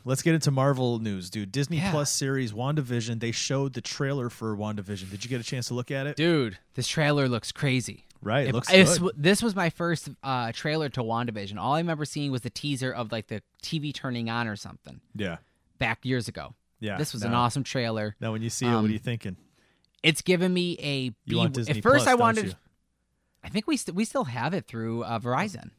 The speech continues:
Speaker 1: Dude, use it, dude.
Speaker 2: Dude. Oh, I'm excited for this because it's given me this Bewitched vibe, which I was like, "All right, this is cool. This is very different." And then it takes a drastic horror turn, turned to, oh,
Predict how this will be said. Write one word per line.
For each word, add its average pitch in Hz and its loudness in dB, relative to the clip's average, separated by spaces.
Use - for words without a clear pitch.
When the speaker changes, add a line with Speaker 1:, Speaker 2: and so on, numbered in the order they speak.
Speaker 1:
Dude, 95 -16
use 143 -4
it, - -20
dude. 80 -18
Speaker 2:
Dude. 226 2
Oh, 156 4
I'm 156 4
excited 185 4
for 123 -6
this 113 -4
because 135 -2
it's 156 -2
given 190 4
me 185 -4
this 156 0
Bewitched 120 -2
vibe, 190 2
which 151 -2
I 147 -2
was 135 -2
like, 143 -2
"All 151 0
right, 240 -2
this 135 -6
is - -10
cool. 180 0
This 175 -2
is 160 -6
very 160 -2
different." - -8
And 120 -4
then 139 0
it 151 -6
takes 147 -2
a 135 -4
drastic 127 -2
horror 135 -2
turn, 240 0
turned 160 2
to, 151 0
oh, 127 2